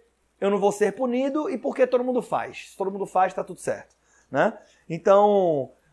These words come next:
o teu, a tua foto no Tinder, se você tá solteiro e usa o Tinder, a tua descrição no perfil, aquilo que você falava no M S N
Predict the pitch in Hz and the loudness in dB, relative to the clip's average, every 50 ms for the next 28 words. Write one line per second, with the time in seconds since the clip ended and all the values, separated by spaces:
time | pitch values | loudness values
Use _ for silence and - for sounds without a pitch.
0 | _ - 170 175 175 - 220 220 214 208 190 - - - - 175 175 - - 226 | _ -6 -6 -2 2 4 4 6 4 4 0 -2 -6 -4 -4 -4 -4 -4 0 2
1 | 233 233 226 - - - - 220 240 247 240 262 254 254 247 254 - - 226 240 | 2 2 2 0 -2 -2 2 2 4 2 2 0 -2 -2 -2 -4 -4 -2 0 0
2 | 247 240 214 160 143 127 113 107 - _ _ - - - 156 165 - - 175 175 | 2 2 2 2 0 -2 -4 -6 -12 _ _ -20 -14 -10 -8 -8 -6 -6 -6 -4
3 | - 156 - - 185 156 - - 170 180 165 165 175 185 165 175 - - 156 170 | -4 -4 -2 -2 -2 -2 0 0 0 2 2 2 0 0 -2 -6 -8 -8 -8 -6
4 | 185 190 165 139 139 143 147 196 196 190 185 - - 247 233 196 - - 220 226 | -6 -4 -2 -2 -2 0 0 0 -2 -2 -4 -6 -4 -4 -4 -2 -2 -2 -2 0
5 | 240 240 226 - 233 214 - - 196 202 - - - - - - 175 180 185 240 | 0 -2 0 2 2 2 2 0 -4 -4 -4 -6 -12 -20 -2 0 2 2 2 0
6 | 254 247 254 254 254 240 247 247 247 240 226 226 233 233 226 226 233 226 226 220 | -2 -2 0 0 0 0 0 -2 -2 2 4 4 4 4 2 0 -2 -4 -4 -4
7 | 220 233 233 214 - - 220 202 196 214 226 233 220 190 165 147 135 - | -2 -2 -2 -2 -4 -4 -4 -4 -2 -2 -2 -2 -4 -4 -4 -6 -8 -10